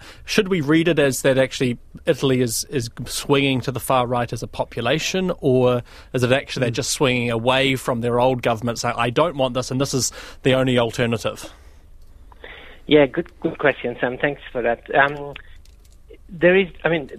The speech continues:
Speaker 3: undoubtedly, what's happening in Italy is part of a much bigger, um, development, a ma-, much bigger evolution of international politics. We've seen it in the U S, we've seen it in the U K to some extent, uh, we've seen it in France,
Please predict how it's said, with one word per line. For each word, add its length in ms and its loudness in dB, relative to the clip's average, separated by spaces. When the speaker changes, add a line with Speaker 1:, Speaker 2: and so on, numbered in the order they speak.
Speaker 3:
undoubtedly, 1120 0
what's 200 -2
happening 320 -2
in 100 -6
Italy 300 -6
is 100 -12
part 300 -2
of 80 -2
a 80 0
much 420 -10
bigger, 380 0
um, 460 -10
development, 600 2
a 40 -6
ma-, 260 -4
much 280 -4
bigger 200 4
evolution 500 0
of 140 -2
international 500 -2
politics. 520 4
We've 200 -2
seen 160 -4
it 60 0
in 80 -4
the 120 -2
U 140 0
S, 100 0
we've 100 -6
seen 120 -6
it 60 -4
in 120 -10
the 80 -12
U 80 -10
K 240 4
to 140 -16
some 140 -2
extent, 420 0
uh, 260 -2
we've 220 -4
seen 120 -2
it 120 -6
in 140 -2
France, 460 4